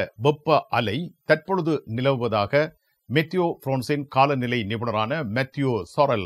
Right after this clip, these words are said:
சுட்டிக்காட்டியுள்ளார். இரண்டாயிரத்து இருபத்திரண்டு ஜூன் பதினேழு வெள்ளிக்கிழமை நாற்பது புள்ளி நான்கு செல்சியஸ், முன்னைய பதிவு முப்பத்தொன்பது புள்ளி எட்டு செல்சியஸாக இருக்கிறது. இரண்டாயிரத்து மூன்று ஜூனில் இருந்து முப்பத்தெட்டு புள்ளி எட்டு செல்சியஸ்,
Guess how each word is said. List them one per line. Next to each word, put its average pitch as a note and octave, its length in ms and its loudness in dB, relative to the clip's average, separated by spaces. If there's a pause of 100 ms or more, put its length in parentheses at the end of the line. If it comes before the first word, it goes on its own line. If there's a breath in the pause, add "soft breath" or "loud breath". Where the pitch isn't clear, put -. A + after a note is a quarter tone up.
(140)
சுட்டிக்காட்டியுள்ளார். G#2+ 960 -6 (960)
இரண்டாயிரத்து E3+ 640 0
இருபத்திரண்டு C#3 580 0 (460)
ஜூன் D#3 340 2
பதினேழு C#3+ 400 0
வெள்ளிக்கிழமை A#2+ 520 -4
நாற்பது B2 420 -4
புள்ளி G#2+ 260 -6
நான்கு G#2+ 380 -4 (100)
செல்சியஸ், F#2+ 560 -8 (320)
முன்னைய D3+ 300 0
பதிவு A#2 340 -4
முப்பத்தொன்பது A2+ 640 -6
புள்ளி G#2 300 -4 (300)
எட்டு A#2+ 320 -10
செல்சியஸாக G2 720 -8
இருக்கிறது. F2 460 -12 (440)
இரண்டாயிரத்து D#3+ 560 4
மூன்று C3+ 300 -4
ஜூனில் B2 420 -4
இருந்து C#3 360 -4
முப்பத்தெட்டு B2 560 -8
புள்ளி A#2 340 -8
எட்டு B2+ 320 -8
செல்சியஸ், A#2+ 600 -8